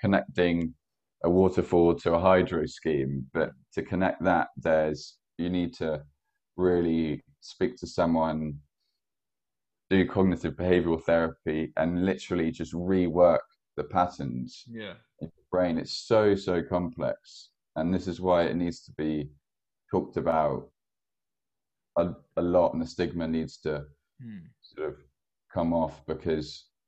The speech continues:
Speaker 1: s-, someone's life can be so much better when they get to the root of, of what's wrong with them.
Speaker 2: Yeah.
Speaker 1: I even, I was on a run earlier and I overheard someone saying, "Oh,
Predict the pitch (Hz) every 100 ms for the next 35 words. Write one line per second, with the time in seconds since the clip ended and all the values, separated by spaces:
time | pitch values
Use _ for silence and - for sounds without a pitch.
0 | _ _ _ _ _ _ _ _ _ _
1 | _ _ _ _ - - - 107 104 98
2 | 87 92 82 - - 85 76 82 82 80
3 | 78 _ _ _ _ _ - - 98 90
4 | 87 - - 82 - 71 67 71 80 80
5 | 76 80 - - 76 82 78 73 - -
6 | _ _ _ _ _ - 73 - - 82
7 | 82 80 73 50 50 52 _ _ _ _
8 | - 120 90 98 101 95 85 78 - 90
9 | 90 92 87 85 85 82 82 76 - _
10 | - 69 98 98 95 87 82 80 - _
11 | _ - 90 87 90 80 90 87 82 -
12 | 90 87 92 87